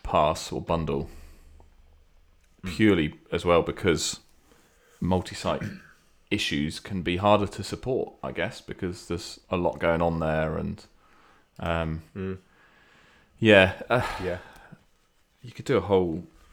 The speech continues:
Speaker 1: you can have a whole conversation about that, and, but you could also tweak it. You, you know, you don't have to change, you don't have to stick with it. Um,
Speaker 2: No.
Speaker 1: but the thing, because you've got a good basis of, like, what, nine add-ons there,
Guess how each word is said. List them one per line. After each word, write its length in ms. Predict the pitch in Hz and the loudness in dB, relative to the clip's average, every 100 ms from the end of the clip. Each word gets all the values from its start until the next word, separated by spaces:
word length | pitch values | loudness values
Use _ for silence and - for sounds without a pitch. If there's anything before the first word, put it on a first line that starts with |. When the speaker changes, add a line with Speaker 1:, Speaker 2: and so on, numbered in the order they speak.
| - - | -18 -12
Speaker 1:
you 100 | 101 | -8
can 140 | 107 | -4
have 120 | 107 | -2
a 60 | 87 | -2
whole 160 | 90 | -2
conversation 540 | 82 85 82 90 85 - | -4 -8 -6 -8 -8 -10
about 160 | 73 | -8
that, 220 | 71 - 90 | -6 -6 -8
and, 300 | 87 78 - | -10 -10 -8
but 120 | 127 | -6
you 100 | 135 | -4
could 140 | 156 | -2
also 220 | 139 113 | 0 0
tweak 340 | 98 - 107 - | -2 0 -2 -2
it. 180 | - - | -8 -6
You, 180 | 104 - | -10 -8
you 100 | 104 | -8
know, 120 | 82 | -6
you 100 | 78 | -6
don't 160 | 104 - | -6 -6
have 280 | - 107 - | -4 -4 -2
to 80 | 85 | -6
change, 460 | - 92 87 82 - | -2 0 0 -2 -4
you 100 | 104 | 0
don't 100 | 98 | 0
have 120 | - | 0
to 100 | 78 | -6
stick 240 | - 95 90 | -6 -4 -2
with 100 | 73 | -2
it. 160 | - - - - - - - 76 80 | -2 -10 -20 -20 -20 -20 -16 -10 0
Um, 360 | 85 85 85 98 _ _ - | 2 2 0 -8 _ _ -16
Speaker 2:
No. 180 | 92 98 - | -8 -6 4
Speaker 1:
but 340 | 101 95 - - | 4 4 -6 -8
the 160 | - 107 | -2 2
thing, 380 | 139 - - | 10 10 10
because 320 | - 117 113 110 | 6 4 4 6
you've 160 | 107 | 4
got 200 | - 87 | 6 4
a 40 | 85 | 4
good 220 | 101 - | 0 4
basis 460 | 98 95 - 80 87 | 2 2 -4 -8 -8
of, 120 | - - - - - | -10 -16 -20 -14 -10
like, 220 | 78 - - | -10 -10 -14
what, 240 | - - | -14 -8
nine 380 | 90 98 110 120 | -4 0 0 -2
add-ons 420 | 120 117 113 117 | -4 -2 -4 -6
there, 240 | 131 127 | -6 -8